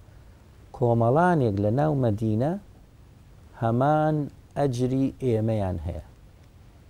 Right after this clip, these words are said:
عەرزیان کرد، «یا ڕەسوڵ ئەڵڵا، چۆن؟» فەرمووی، «حەبەسەهم العوذر.» عوزریان هەیە. بۆیە ئەبینی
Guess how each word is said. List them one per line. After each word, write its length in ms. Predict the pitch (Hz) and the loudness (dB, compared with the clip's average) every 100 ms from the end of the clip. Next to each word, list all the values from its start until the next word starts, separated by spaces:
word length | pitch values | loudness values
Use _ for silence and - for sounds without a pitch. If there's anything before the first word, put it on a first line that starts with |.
| - - - - - - - - - | -20 -20 -20 -20 -20 -20 -20 -20 -8
عەرزیان 320 | 123 120 120 | -4 -2 -2
کرد، 160 | - 117 | -2 -2
«یا 100 | 120 | -2
ڕەسوڵ 140 | - | -2
ئەڵڵا، 120 | 117 | -6
چۆن؟» 460 | 110 - 156 147 123 127 - - - - - | -6 -6 -2 -2 -2 -6 -14 -20 -20 -20 -16
فەرمووی، 440 | - 120 104 120 127 | -2 0 0 -2 -4
«حەبەسەهم 800 | - 110 95 101 - 135 139 139 | -4 -2 -2 -4 -4 -4 -4 -2
العوذر.» 460 | 139 127 113 - - - - - - - - - - - - - - - - 156 | 0 2 0 -2 -16 -20 -20 -20 -20 -20 -20 -20 -20 -20 -20 -20 -20 -20 -12 -6
عوزریان 460 | 151 123 101 90 | -4 -2 -2 -2
هەیە. 220 | 87 90 85 - - - - - - - - - - - - - - - - - - - - - - - - - - - - - - - - | -4 -8 -12 -20 -20 -20 -20 -20 -20 -20 -20 -20 -20 -20 -20 -20 -20 -20 -20 -20 -20 -20 -20 -20 -20 -20 -20 -20 -20 -20 -20 -20 -20 -20 -12
بۆیە 320 | - 170 156 | 0 4 4
ئەبینی 420 | 123 107 113 139 | 4 2 2 2